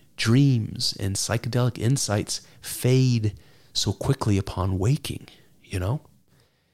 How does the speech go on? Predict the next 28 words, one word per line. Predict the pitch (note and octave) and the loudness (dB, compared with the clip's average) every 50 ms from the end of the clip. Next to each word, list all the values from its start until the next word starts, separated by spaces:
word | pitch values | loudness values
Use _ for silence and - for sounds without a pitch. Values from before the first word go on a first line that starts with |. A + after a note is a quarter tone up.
| _ _ _ _ _ _ _ _ | _ _ _ _ _ _ _ _
It's | - - | -10 -10
like | - - | -10 -6
there's | - A#2 - - | -6 -6 -4 -4
a | |
divine | G2+ - G2+ G2 - G#2 A2+ C3+ B2 A2 | -4 -4 -2 0 0 2 2 2 2 2
law | G2 A2+ D#3 F3 F3+ C3 | 2 2 4 4 2 2
that | G2+ - | 2 0
says | - - G#2 F#2+ | -2 -2 -2 -4
you | G#2 F#2 | -4 -4
can't | - - - C#3+ D#3+ C#3+ | -4 -4 -2 -2 -2 -2
carry | - - - C#3+ D3+ D3+ | -4 -2 0 2 2 2
that | C3+ C3 A#2 - | 2 0 0 0
knowledge | A#2+ A#2 C3 C3+ A#2 G#2+ G#2+ | 0 0 2 2 2 0 0
with | A2 A2+ C#3+ F3 - - - | 0 2 2 2 2 0 2
you | C3+ A2+ G#2 | 2 4 4
into, | G2 G#2 G#2+ - A#2+ A2+ - | 4 2 2 0 -2 -2 -2
into | - A2+ G#2+ - B2 A#2 | -4 -4 -4 -4 -4 -4
the, | A2+ A2+ - | -6 -8 -10
you | - - B2 A#2 | -8 -4 -2 0
know, | G#2+ G2 G#2 | 2 2 0
the | A2 - G#2+ | 0 0 2
next, | A2 A#2 - - - - - - - - _ _ _ - | 2 2 0 -2 -4 -6 -8 -12 -12 -20 _ _ _ -8
the | - A2 | -4 0
next | A#2 B2+ - - - | 0 0 0 -2 -4
phase | - - - A2 B2 B2 B2 - | -2 0 0 2 2 2 0 0
of | A#2 A2 | -2 -2
your | A2+ A2+ A2+ A2+ - | 0 0 0 0 0
existence. | G#2+ A2 A2 A#2+ C#3+ D3+ - - - - - - - | -2 -4 -2 0 0 0 -2 -4 -6 -6 -6 -6 -6